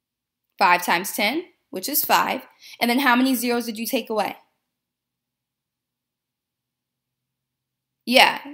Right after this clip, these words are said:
two. So you have to add those two zeros back. All right, fifty times five. What did you get?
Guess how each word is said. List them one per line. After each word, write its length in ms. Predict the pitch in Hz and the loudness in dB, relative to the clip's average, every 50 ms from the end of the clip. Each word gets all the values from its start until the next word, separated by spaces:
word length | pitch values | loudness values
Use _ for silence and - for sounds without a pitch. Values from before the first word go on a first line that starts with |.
| 320 _ _ _ - | -20 _ _ _ -8
two. 340 | - - 302 262 208 - - - | -2 0 0 0 0 -2 -4 -6
So 120 | - 226 | -6 -4
you 100 | 208 - | -2 -4
have 140 | 208 185 - | -4 -2 -2
to 140 | 208 - - | 0 4 4
add 180 | 202 208 208 | 4 4 4
those 200 | 220 220 214 - | 0 -6 -6 -4
two 140 | - 262 226 | -4 -4 -4
zeros 360 | 196 214 208 202 196 196 196 | -2 -2 0 0 0 0 0
back. 340 | - - - - - - - _ _ - _ _ _ - - _ - | -2 -4 -4 -4 -6 -14 -20 _ _ -20 _ _ _ -20 -14 _ 4
All 80 | - 214 | 6 8
right, 180 | 214 240 277 - - - - | 8 8 6 2 -4 -10 -4
fifty 280 | - 277 262 - 277 277 | -2 -2 -2 0 -2 0
times 320 | 269 294 240 254 262 - | 0 0 0 0 0 2
five. 380 | - 277 285 254 185 - 208 - - _ _ _ _ _ _ _ _ _ _ _ _ _ _ _ _ _ _ _ _ _ _ _ - | 2 4 4 4 4 2 0 -8 -14 _ _ _ _ _ _ _ _ _ _ _ _ _ _ _ _ _ _ _ _ _ _ _ -8
What 120 | - 220 | -6 -6
did 120 | 226 208 | -4 -4
you 100 | 214 226 | -6 -4
get? 260 | 202 220 196 - - | 0 0 0 0 -2